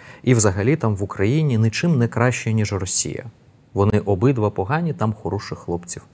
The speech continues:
немає. Навіть не намагаючись відбілювати Росію, але замазуючи Україну. І окремі факти висмикуються,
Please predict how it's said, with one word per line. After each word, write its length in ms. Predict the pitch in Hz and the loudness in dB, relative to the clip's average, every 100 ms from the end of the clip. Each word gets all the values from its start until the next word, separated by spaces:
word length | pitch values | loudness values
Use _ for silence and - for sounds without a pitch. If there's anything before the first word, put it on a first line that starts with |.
| - - | -20 -10
немає. 380 | 92 85 - 117 - - - - - - | -6 -4 -6 -10 -16 -20 -20 -20 -10 2
Навіть 260 | 147 139 | 4 6
не 60 | 104 | 4
намагаючись 500 | 101 92 104 - 87 | 0 0 -2 -4 -6
відбілювати 520 | 85 90 90 87 87 | -6 -4 -4 -4 -2
Росію, 480 | 90 - 208 208 170 | 0 2 2 2 0
але 320 | 101 98 92 - - - | 0 2 0 -4 -16 -6
замазуючи 580 | 104 98 107 98 - - | 0 2 2 0 -6 -10
Україну. 380 | - 90 87 - - - - - - | -8 -8 -8 -12 -16 -20 -20 -20 -4
І 100 | 185 | -2
окремі 720 | 185 160 - 151 143 101 87 104 - - - - | 2 2 2 4 6 4 -2 -8 -16 -20 -20 -12
факти 440 | - 113 - - | 0 2 2 -6
висмикуються, 880 | 90 98 131 175 175 190 175 - 151 | -4 -2 0 0 0 -2 -2 -4 -6